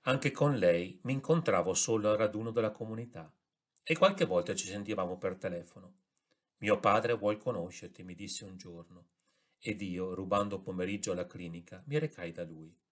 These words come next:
Fu un colloquio bellissimo, tutto spirituale, che mi riempì l'anima e me la dilatò sulla Chiesa passata, presente e futura. Veramente un patriarca, come aveva detto lei.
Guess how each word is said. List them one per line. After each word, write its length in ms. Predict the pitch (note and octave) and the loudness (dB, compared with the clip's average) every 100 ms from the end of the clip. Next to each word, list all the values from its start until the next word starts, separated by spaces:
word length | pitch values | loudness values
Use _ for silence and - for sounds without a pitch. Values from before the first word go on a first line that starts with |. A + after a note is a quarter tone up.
| _ _ _ _ _ | _ _ _ _ _
Fu 180 | - C#3+ | -6 -4
un 100 | G#2 | 0
colloquio 480 | G2 G2 G#2+ - A#2+ | 0 2 2 0 -4
bellissimo, 800 | A2+ G#2 F2 E2 - F2 E2+ - _ _ _ | -2 -4 -6 -4 -6 -6 -16 -20 _ _ _
tutto 280 | A#2+ A2 A2+ | -4 -2 -2
spirituale, 840 | - G#2 G#2 - E2+ E2+ E2+ - _ _ _ | -2 -4 -4 -4 -4 -4 -10 -14 _ _ _
che 140 | A2+ | -4
mi 140 | G2+ | -2
riempì 360 | G2 G2 F#2+ A2 | -2 -2 -2 -2
l'anima 580 | G2 F2+ F2 F2 F2+ - | 0 0 -2 -6 -10 -8
e 100 | - | -6
me 100 | F#2+ | -2
la 120 | F#2 | -2
dilatò 400 | F2+ F#2 F2+ A2 | -2 -2 0 0
sulla 320 | G#2+ G#2+ G#2 | -2 -2 -2
Chiesa 320 | - G2 F#2 - | -2 -6 -6 -6
passata, 640 | F2+ - - D#2+ - E2+ | -4 -4 -4 -8 -10 -18
presente 600 | - - - G#2+ B2 B2 | -10 -6 -4 -4 -6 -10
e 60 | A#2 | -12
futura. 500 | B2 A2+ E2+ E2 - _ _ _ _ _ _ _ | -12 -16 -16 -16 -18 _ _ _ _ _ _ _
Veramente 480 | G#2 G2+ G#2+ A2 | 4 4 2 0
un 80 | A2 | -2
patriarca, 840 | G2+ G#2 A2 F#2+ E2 D#2+ - - - _ _ _ _ _ | 0 0 0 -2 -2 -8 -16 -20 -20 _ _ _ _ _
come 260 | A#2+ G#2 | 2 2
aveva 240 | F#2+ F#2 F#2+ | 2 2 0
detto 300 | F#2 F2 F#2+ | -2 -4 -4
lei. 340 | F2+ E2 E2 | -2 -4 -8